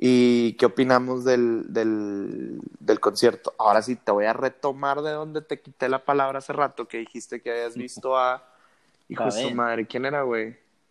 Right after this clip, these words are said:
Speaker 1: Chris Brown, no, no, dijiste Chris Brown, Jason Derulo, uno de esos güeyes, Usher, no me acuerdo quién, güey. Pero dijiste que viste un chingo de estos güeyes. Retómale
Speaker 2: Ujú.
Speaker 1: de ahí, porque supongo que esos fueron los güeyes que viste como tu segundo concierto, ¿no? Por así decir.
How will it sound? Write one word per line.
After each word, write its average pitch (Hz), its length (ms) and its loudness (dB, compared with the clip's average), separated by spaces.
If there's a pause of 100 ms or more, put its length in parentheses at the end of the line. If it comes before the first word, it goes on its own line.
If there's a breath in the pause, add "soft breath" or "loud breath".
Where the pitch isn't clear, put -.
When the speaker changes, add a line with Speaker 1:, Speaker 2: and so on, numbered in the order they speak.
(920)
Speaker 1:
Chris 139 260 0
Brown, 143 240 -2
no, 131 220 0
no, 123 140 -10
dijiste 120 480 -12
Chris 165 260 -4
Brown, 190 260 -4
Jason 190 260 -4
Derulo, 175 320 -2
uno 208 180 2
de 262 40 2
esos 262 140 -2
güeyes, 185 600 2
Usher, 147 440 2
no 160 80 -6
me 214 80 -6
acuerdo 247 260 -8
quién, 165 300 -4
güey. 127 180 -6 (840)
Pero 151 140 4
dijiste 165 420 0
que 185 100 -2
viste 160 280 -2
un 156 60 -4
chingo 156 300 -2
de 151 60 0
estos 151 200 -2
güeyes. 175 500 0
Retómale 131 720 4
Speaker 2:
Ujú. 165 80 4
Speaker 1:
de 165 60 2
ahí, 160 260 2
porque 151 400 -4
supongo 127 400 -2
que 156 80 -2
esos 147 220 -8
fueron 156 240 0
los 131 200 -2
güeyes 131 300 0
que 139 120 0
viste 123 500 -2
como 113 220 -10
tu - 120 -16
segundo 120 560 2
concierto, 123 500 0
¿no? 135 140 -2
Por - 140 -4
así 110 160 -4
decir. 117 240 -6